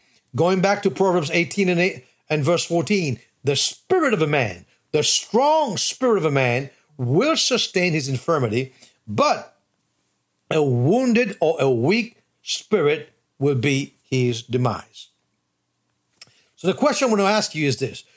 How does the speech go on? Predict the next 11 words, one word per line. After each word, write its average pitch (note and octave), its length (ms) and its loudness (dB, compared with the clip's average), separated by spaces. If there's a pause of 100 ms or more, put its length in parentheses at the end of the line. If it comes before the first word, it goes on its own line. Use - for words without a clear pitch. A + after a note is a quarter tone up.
(180)
Do C3 120 0
you F#3 140 4
have E3 180 2
a D#3 60 2
strong F3+ 440 0
spirit, B3+ 540 -2 (100)
or A3 540 2 (280)
is G#3+ 240 0
your E3+ 120 0
spirit F3+ 540 0
failing? C#3 540 -4